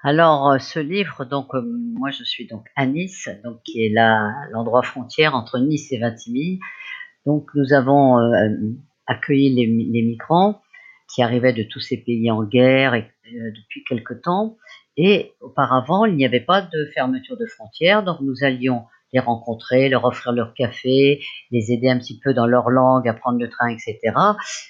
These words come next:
Et donc, j'étais là le jour de la fermeture de la frontière, où le, là, tout a basculé.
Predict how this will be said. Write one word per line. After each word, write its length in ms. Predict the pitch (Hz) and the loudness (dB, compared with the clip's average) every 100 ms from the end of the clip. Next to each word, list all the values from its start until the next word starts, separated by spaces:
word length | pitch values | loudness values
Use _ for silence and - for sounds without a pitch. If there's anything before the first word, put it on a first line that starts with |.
| _ | _
Et 220 | 170 190 139 | 2 2 2
donc, 240 | 135 131 | 0 0
j'étais 260 | 113 113 131 | -2 -2 2
là 160 | 147 | 2
le 160 | 143 117 | 2 0
jour 240 | 151 143 | -2 -4
de 80 | 120 | -2
la 140 | 120 | -2
fermeture 480 | 107 123 120 113 117 | -2 -4 -6 -8 -6
de 60 | 120 | -4
la 120 | 117 | -4
frontière, 420 | - 113 - 185 151 | -8 -16 -6 -4 0
où 60 | |
le, 180 | 139 156 139 | 2 0 2
là, 180 | 131 170 | 0 0
tout 220 | 170 147 | -2 -8
a 80 | 139 | -6
basculé. 640 | 131 127 - 131 117 113 | -4 -8 -10 -8 -8 -8